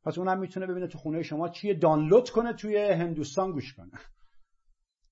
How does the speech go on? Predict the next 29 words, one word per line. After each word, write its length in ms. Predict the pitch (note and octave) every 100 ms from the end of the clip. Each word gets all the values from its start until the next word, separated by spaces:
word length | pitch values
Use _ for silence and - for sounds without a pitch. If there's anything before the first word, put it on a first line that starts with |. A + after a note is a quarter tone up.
| _ _ -
کار 140 | A3+
اپلیکیشن 600 | G#3 - F3+ F3 D#3+ G3
انجام 400 | F3+ B2 G#2+ A2
می‌ده. 300 | G2+ A2 A#2+ A#2+
هیچ 220 | G3+ -
کمکی 340 | G3 F#3+ F#3
به 60 | F3+
تو 120 | D3+
نمی‌کنه. 380 | D#3 C3+ A#2 G#2+
ثبات 400 | - D3 D#3 E3
هیچ 140 | D#3+
کمکی 300 | - D3 D3
به 60 | C#3+
من 140 | B2
و 40 | A#2+
تو 120 | C3+
نمی‌کنه. 440 | C3 G#2+ G2+ - - _ _ - -
چرا 260 | - B3 C4+
نمی‌کنه؟ 600 | G#3 D3 C#3 A#2 G2 - - - -
برای 160 | E3+ F3+
اینکه 180 | A3 C4
اینجا 200 | A3 G#3+
صحبت 300 | - G3 F#3
سر 180 | F#3+ G3+
عقله. 600 | G#3 E3+ F3+ D#3+ A2 F#2 _ _ _ - - _ _ _ _ _ _ _ _ _ -
کارهایی 340 | F3 E3 A3
که 80 | A#3
مرتضی 420 | G#3 F#3+ D#3+ D#3+
می‌کنن 600 | D#3+ D3+ D3+ D3 C3 B2+